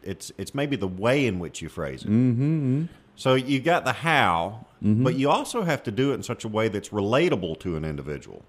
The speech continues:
Speaker 2: Sure.
Speaker 1: So you can do it and not sound condescending to it, or try not to sound condescending to an individual.
Speaker 2: Right.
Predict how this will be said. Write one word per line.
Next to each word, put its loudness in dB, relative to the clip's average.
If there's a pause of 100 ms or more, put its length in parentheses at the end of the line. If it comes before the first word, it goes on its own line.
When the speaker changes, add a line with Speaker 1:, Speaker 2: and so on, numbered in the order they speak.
Speaker 2:
Sure. 2 (280)
Speaker 1:
So -4
you 0
can -2
do 6
it 2
and -2
not 0
sound 0
condescending -2
to -4
it, -6
or 0
try 4
not 0
to -8
sound -2
condescending -2
to -8
an -4
individual. -6 (140)
Speaker 2:
Right. 2